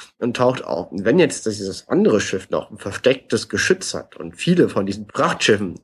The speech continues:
haben eine Bewaffnung, kann es das U-Boot sogar versenken oder entscheidend, ähm, kaputt machen. Und U-Boote sind dafür nicht gebaut, für einen Krieg nach Brisenordnungen. Ein U-Boot macht nur Sinn, wenn es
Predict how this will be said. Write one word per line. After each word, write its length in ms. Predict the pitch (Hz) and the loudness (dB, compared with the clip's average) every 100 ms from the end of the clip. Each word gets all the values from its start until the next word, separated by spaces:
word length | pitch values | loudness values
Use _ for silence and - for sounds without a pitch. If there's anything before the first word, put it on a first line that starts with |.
| _ _ | _ _
haben 180 | - 120 | 0 2
eine 100 | 113 | 2
Bewaffnung, 600 | 101 101 143 139 143 190 - - _ | 0 0 0 2 0 -2 -12 -20 _
kann 220 | - 135 | 0 2
es 220 | 151 170 | 2 0
das 160 | 120 107 | -4 -8
U-Boot 240 | 147 147 135 | -4 -4 -2
sogar 260 | 123 123 | -2 -2
versenken 480 | 113 98 123 151 143 | -2 2 0 0 -4
oder 560 | 117 120 117 113 - - | 0 4 4 4 0 -8
entscheidend, 840 | 104 - 110 113 123 123 117 - _ _ _ _ _ - | -6 -4 4 4 4 -2 -4 -12 _ _ _ _ _ -2
ähm, 320 | 101 98 95 - _ _ _ - | -2 0 -6 -14 _ _ _ -8
kaputt 300 | - 127 101 | 0 0 2
machen. 300 | 85 78 - _ _ _ _ _ - _ _ | -4 -6 -16 _ _ _ _ _ -20 _ _
Und 300 | 104 95 90 _ - | 0 0 -6 _ -4
U-Boote 360 | 123 143 147 | 2 4 4
sind 180 | 135 135 | 2 2
dafür 240 | 139 139 131 | 2 4 2
nicht 180 | 135 | 2
gebaut, 380 | 135 151 156 107 | 0 2 2 2
für 220 | - 98 | -2 -4
einen 160 | 71 87 | -4 -8
Krieg 200 | - - | -10 -10
nach 160 | 90 85 | -10 -10
Brisenordnungen. 800 | 92 90 90 57 62 76 58 - _ _ | -12 -10 -8 -8 -8 -10 -12 -14 _ _
Ein 120 | 90 - | -10 -2
U-Boot 360 | 170 143 165 | 2 2 4
macht 240 | 120 104 135 | 2 2 2
nur 240 | 165 202 | 4 4
Sinn, 340 | 113 151 175 | 4 2 4
wenn 180 | 117 139 | 4 4
es 240 | 180 - | 2 -8